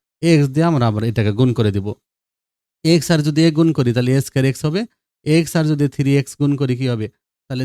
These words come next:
থ্রি এ এক্স স্কয়ার হবে। যেহেতু এখানে আবার থ্রি এক্স স্কয়ার আছে, মিলছে এটা, এজন্য আমরা মিলাটা এর সাথে লিখে দিচ্ছি।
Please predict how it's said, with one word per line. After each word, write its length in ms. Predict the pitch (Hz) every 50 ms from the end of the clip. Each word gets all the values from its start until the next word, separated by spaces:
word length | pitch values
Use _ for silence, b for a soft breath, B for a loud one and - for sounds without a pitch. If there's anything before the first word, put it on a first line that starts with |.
| 127 -
থ্রি 280 | _ 160 151 147 160 190 214 - - 147 151
এ 20 | 180 - - 139
এক্স 120 | - - - 120 -
স্কয়ার 200 | - - 113 107 101
হবে। 140 | 104 101 107 - _ _ _ _ _ -
যেহেতু 160 | 139 139 180 175
এখানে 180 | 160 190 185 180 180
আবার 120 | 170 175 170
থ্রি 160 | - 160 147 151 151 151
এক্স 120 | 143 - - 139
স্কয়ার 160 | - - 147 143 156
আছে, 140 | 147 - 135 120 120
মিলছে 260 | 131 147 156 147 - 135
এটা, 180 | 127 110 113 123 143 b b b _ _ _
এজন্য 140 | 131 131 131 131
আমরা 120 | 127 127 123
মিলাটা 380 | 127 139 143 147 143 123 160 175 175
এর 60 | 127 -
সাথে 160 | - 104 110 110 110
লিখে 180 | 110 98 110 104
দিচ্ছি। 220 | 107 95 - -